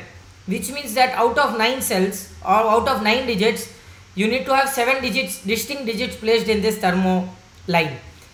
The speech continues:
out of which five is not possible in any of these lines. Five is not possible in these two, not possible in these two, not possible in these two, only possible here. But that is of course not possible because five, six, seven, eight, nine, or five four three two one. You'll just end up here.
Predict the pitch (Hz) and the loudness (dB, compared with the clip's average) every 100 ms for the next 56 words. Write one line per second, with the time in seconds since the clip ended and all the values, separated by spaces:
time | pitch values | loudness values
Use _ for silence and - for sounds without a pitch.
0 | - - 247 285 277 277 214 - 233 254 | -2 4 6 6 2 -2 -6 2 4 4
1 | 262 226 240 - 220 214 233 233 226 202 | 2 2 2 2 -2 -2 -2 0 0 -2
2 | 220 214 180 196 - 139 131 - - - | 0 -2 -2 -4 -4 -10 -12 -18 -20 -20
3 | - - - 196 226 196 208 202 208 208 | -20 -12 0 2 2 0 0 -2 -4 -4
4 | 214 208 180 214 214 240 233 - - - | -2 0 0 0 -2 -6 -6 -12 -20 -20
5 | - 170 185 190 196 208 214 196 180 180 | -10 -2 0 0 -4 -4 -2 -2 0 -2
6 | - 226 220 175 185 196 190 196 202 185 | -2 -2 -2 -2 -2 -2 -4 -4 -4 -4
7 | 185 233 226 - 190 233 285 311 294 226 | -4 -6 -8 -8 -4 -4 0 -2 -2 -6
8 | - 233 226 240 247 185 185 170 - - | -2 -2 0 0 2 4 4 2 -8 -20
9 | - - - 196 233 226 220 240 214 190 | -20 -20 0 0 4 4 2 0 -2 2
10 | 262 208 233 220 214 220 220 202 226 190 | 0 2 -2 -2 -4 -2 -2 0 0 -2
11 | 196 196 220 - 233 - - 202 214 208 | 0 0 0 -2 -4 -4 -4 -2 0 0
12 | 208 208 185 180 208 214 - - - - | -2 -2 2 2 2 -4 -14 -20 -20 -2
13 | 190 202 196 202 208 220 214 208 202 214 | 0 2 2 2 2 -2 0 -4 -4 0
14 | 196 180 147 156 175 196 226 - 202 220 | 2 2 -2 -4 -2 -2 -4 -2 0 0
15 | 208 180 160 | 0 -2 -2